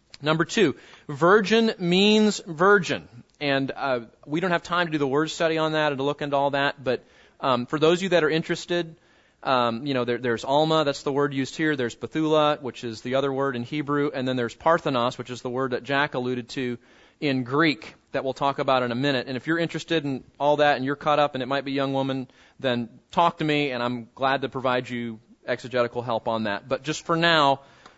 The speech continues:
know that the best dictionaries, the best understanding of how this works in the actual Old Testament is that our word here in verse fourteen, Alma, uh, is rightly translated virgin, as all your versions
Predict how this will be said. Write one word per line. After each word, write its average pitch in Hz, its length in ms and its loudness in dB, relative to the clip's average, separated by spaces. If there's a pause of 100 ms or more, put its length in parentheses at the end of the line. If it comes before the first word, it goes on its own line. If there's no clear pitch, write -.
know 156 320 4
that 139 400 2 (460)
the 127 140 -6
best 151 360 0
dictionaries, 165 720 -2
the 135 100 -8
best 151 420 -2 (180)
understanding 156 720 -2
of 123 60 -6
how 147 240 -2
this 143 220 -4
works 143 380 -2
in 160 120 -2
the 147 140 0
actual 143 320 -4
Old 143 140 -4
Testament 135 460 -6 (340)
is 120 100 -8
that 131 140 0
our 127 140 4
word 156 360 2
here 156 300 0
in 143 160 -4
verse 147 220 -2
fourteen, 147 640 -2
Alma, 139 440 0 (640)
uh, 127 220 -2
is 131 200 -4
rightly 135 300 0
translated 131 600 -2
virgin, 123 400 -2
as 117 300 -10
all 120 140 -2
your 120 160 -6
versions 110 600 -8